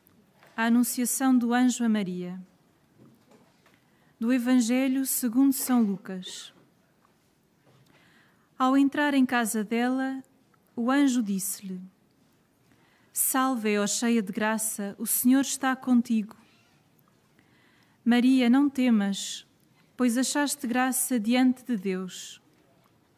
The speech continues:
Hás de conceber no teu seio e dar à luz um filho,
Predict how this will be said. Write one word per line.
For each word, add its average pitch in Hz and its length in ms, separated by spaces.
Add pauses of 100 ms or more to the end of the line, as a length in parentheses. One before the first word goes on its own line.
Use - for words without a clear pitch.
(480)
Hás 262 240
de - 80
conceber 285 600
no 285 100
teu 285 220
seio 220 680 (160)
e 233 140
dar 254 180
à 247 140
luz 254 280
um 247 100
filho, 220 600